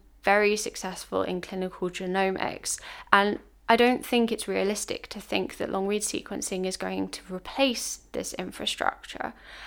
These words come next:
However, there are clear opportunities and limitations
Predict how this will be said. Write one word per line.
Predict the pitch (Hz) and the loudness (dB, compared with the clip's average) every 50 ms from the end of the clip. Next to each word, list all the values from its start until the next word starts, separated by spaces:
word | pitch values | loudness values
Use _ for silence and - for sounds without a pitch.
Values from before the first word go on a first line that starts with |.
| - - | -8 -2
However, | - - 226 233 247 247 240 | 4 6 8 8 8 8 6
there | 233 233 226 226 | 6 6 6 4
are | 226 | 4
clear | 220 - - - - - 226 226 233 233 233 - | 0 -4 -10 -10 -4 0 2 4 6 6 6 4
opportunities | - 208 208 - - - - - - 240 233 240 247 240 - - 254 254 262 269 269 269 - - - - | 2 0 -2 -4 -4 -2 -2 0 4 4 6 6 6 4 2 0 -2 0 0 0 -2 -4 -6 -6 -4 -2
and | 208 208 202 202 - | -2 0 0 -2 -2
limitations | - 214 214 214 202 - - - 285 285 285 - - - - - - - 247 247 - | 0 0 2 2 0 0 2 4 4 4 4 2 0 -4 -2 0 2 2 2 0 -2